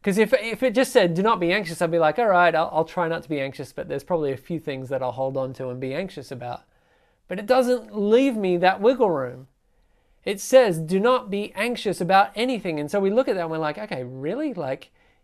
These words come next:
is that what we have to be? Is that what God's calling us to?" Now, just a moment of honesty here. As I was studying, I looked up this anything word in the original language just to see if there was any wi-, wiggle room, and there's not.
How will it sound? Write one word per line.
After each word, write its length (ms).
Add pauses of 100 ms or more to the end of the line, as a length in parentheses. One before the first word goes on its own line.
(100)
is 120
that 200
what 180
we 120
have 220
to 80
be? 300
Is 80
that 160
what 160
God's 260
calling 380
us 220
to?" 240 (800)
Now, 220 (460)
just 200
a 40
moment 280
of 120
honesty 400
here. 240 (280)
As 220
I 80
was 180
studying, 400
I 100
looked 440
up 420 (280)
this 200 (120)
anything 560
word 480 (180)
in 140
the 120
original 400
language 560
just 220
to 60
see 180
if 80
there 140
was 260
any 160
wi-, 260
wiggle 380
room, 340
and 220
there's 160
not. 340